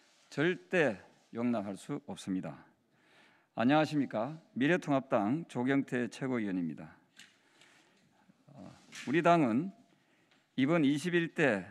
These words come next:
국회의원 선거에서, 어, 참패하면서 제일 야당으로서, 어, 심각한 위기를 맞이하고 있습니다. 지난 십오 일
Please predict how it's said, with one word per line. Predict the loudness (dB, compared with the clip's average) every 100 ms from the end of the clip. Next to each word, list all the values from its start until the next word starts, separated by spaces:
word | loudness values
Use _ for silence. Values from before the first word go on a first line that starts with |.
| -18 -12
국회의원 | -8 -4 0 2 2
선거에서, | 0 0 0 -4 -6 -4 -6 -8 _ _ _ _ _ _ -16
어, | -14
참패하면서 | -4 -2 0 0 0 -2 -4 -8 -8 -8
제일 | 0 0 2 0 2
야당으로서, | 2 4 4 2 0 -2 -2 -4 -8 _ _ _ _ _ _ -18
어, | -14
심각한 | -4 0 0 0 -4 -4 -4 -2
위기를 | 0 2 0 -2 0
맞이하고 | 0 2 0 -4
있습니다. | -6 -8 -8 -8 -14 -20 _ _
지난 | -4 2 2 2 0 -4 _ _ _ _
십오 | -16 -6 -4 -2 -2
일 | -2 -2